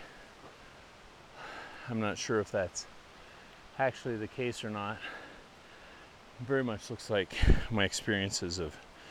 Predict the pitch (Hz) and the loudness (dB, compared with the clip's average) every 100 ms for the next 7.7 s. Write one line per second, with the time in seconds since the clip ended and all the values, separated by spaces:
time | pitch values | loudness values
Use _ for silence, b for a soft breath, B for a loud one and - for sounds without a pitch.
0 | B B - - 107 98 90 85 107 101 | B B -4 6 6 6 -2 -2 -2 -2
1 | - 92 82 107 95 - 87 98 95 92 | -2 -6 -4 -4 -4 -6 -6 -6 -4 -4
2 | 85 - - - - - - - B B | -6 -8 -18 -18 -18 -18 -16 -16 B B
3 | B B B B B - 117 110 98 87 | B B B B B -2 2 2 0 -2
4 | B B B B B B B B B B | B B B B B B B B B B
5 | B - 151 147 165 208 220 226 131 117 | B -2 0 2 0 2 6 6 8 6
6 | 117 123 123 120 123 110 98 113 98 - | 4 4 2 2 2 2 0 0 0 2
7 | 107 - 98 - 90 - - | 0 0 -2 0 0 0 -4